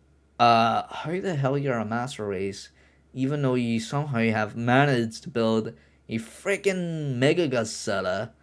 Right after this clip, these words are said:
and managed to download a energy source to part of the freaking monster itself? But yeah, and even of course after that,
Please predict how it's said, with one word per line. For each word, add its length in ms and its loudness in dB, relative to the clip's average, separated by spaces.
and 240 -2
managed 400 4
to 100 0
download 1160 6
a 500 4
energy 420 2
source 480 -2
to 100 -2
part 400 0
of 240 -4
the 300 -4
freaking 800 -4
monster 600 -4
itself? 880 -6
But 160 6
yeah, 340 4
and 420 4
even 280 -2
of 100 -4
course 380 4
after 320 0
that, 540 -4